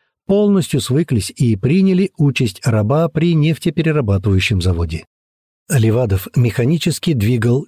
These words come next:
челюстями. Разумом понимал, что организму нужна еда. Поэтому ел и ел кашу. Хотя хотелось просто упасть на стол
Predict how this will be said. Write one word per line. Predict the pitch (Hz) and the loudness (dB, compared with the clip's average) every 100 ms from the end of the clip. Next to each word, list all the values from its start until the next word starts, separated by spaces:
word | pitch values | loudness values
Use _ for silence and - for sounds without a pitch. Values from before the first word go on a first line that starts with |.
| _ | _
челюстями. | - 110 92 - 80 67 _ _ _ _ _ - | -2 0 0 -4 -6 -6 _ _ _ _ _ -4
Разумом | 120 131 117 120 117 110 | 0 0 0 0 -2 0
понимал, | 117 117 120 98 | 0 0 0 -2
что | - 110 | -2 0
организму | 107 113 110 113 107 | 0 0 0 2 2
нужна | 110 98 107 | 2 2 0
еда. | 101 92 78 69 _ _ _ _ _ | 0 0 -4 -8 _ _ _ _ _
Поэтому | 196 233 208 190 165 | -2 0 0 0 2
ел | 120 123 123 _ - | 2 0 -2 _ -2
и | 120 | 0
ел | 98 110 113 123 | 2 2 0 -2
кашу. | - 107 95 - 87 _ _ _ _ | -4 -4 -4 -8 -12 _ _ _ _
Хотя | - 117 120 127 | -4 -2 -2 -2
хотелось | 117 - 135 107 - | -2 0 0 0 -2
просто | - 123 113 - | -4 -2 -2 -2
упасть | 107 127 120 101 - | -2 0 -2 -2 -2
на | 107 104 | 0 0
стол | - 160 143 | 0 0 0